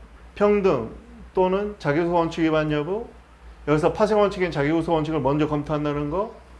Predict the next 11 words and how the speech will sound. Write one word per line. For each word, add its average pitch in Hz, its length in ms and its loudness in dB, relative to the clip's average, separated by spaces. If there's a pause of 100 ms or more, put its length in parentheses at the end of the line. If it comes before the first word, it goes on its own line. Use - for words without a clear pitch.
어, 113 340 -6 (100)
여기다 143 240 0
써줬네요. 131 600 -4
아주 127 220 -4
잘했네요. 123 600 -6 (480)
쟁점 170 380 2
이름 185 240 2
현출 190 260 -4
아주 151 220 0
좋아요. 110 380 -4 (840)
어, 113 500 -10